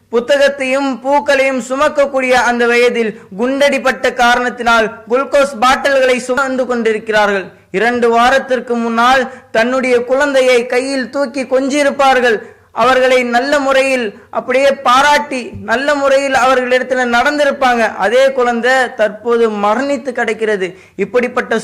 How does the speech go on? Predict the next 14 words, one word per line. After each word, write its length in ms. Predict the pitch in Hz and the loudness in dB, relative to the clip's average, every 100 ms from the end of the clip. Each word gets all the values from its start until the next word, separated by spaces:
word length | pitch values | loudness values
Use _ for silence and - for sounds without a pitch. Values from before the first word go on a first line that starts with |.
| - | 0
சோதனைகளுக்கு 760 | 254 285 277 269 254 247 247 | 0 2 0 0 0 0 0
அவர்கள் 640 | 247 226 233 240 269 226 196 | 2 2 2 2 2 0 -4
உள்ளாக்கப்படக்கூடியவர்களாக 1200 | 233 277 277 262 220 233 226 220 220 208 214 220 | -2 0 0 -2 -2 -2 -2 0 0 2 2 2
இருக்கிறார்கள். 680 | 214 190 196 190 180 170 165 - - - | 0 -4 -4 -2 -2 -4 -8 -14 -20 -8
அந்த 220 | 214 226 | -2 0
குண்டின் 640 | 220 247 269 277 277 254 233 | 0 -2 -2 0 0 0 -2
காரணமாக 960 | 233 240 247 240 226 220 226 254 233 - - _ | 0 2 0 0 0 2 2 2 0 -8 -20 _
அந்த, 340 | - 233 247 240 - | -4 0 0 0 -4
அந்த 220 | 214 226 | -4 -2
பாலஸ்தீனம் 720 | 214 254 285 277 277 269 240 | 2 2 2 0 -4 -4 -4
எல்லாம் 720 | 240 233 247 285 269 202 - - | -4 0 2 2 0 -4 -12 -10
புகை 260 | 220 262 | -2 0
மண்டலமாக 640 | 269 262 254 247 247 247 247 | 0 -2 0 0 2 2 2
இருக்கிறது, 720 | 240 233 233 220 202 180 - | 0 0 -2 0 0 -4 -10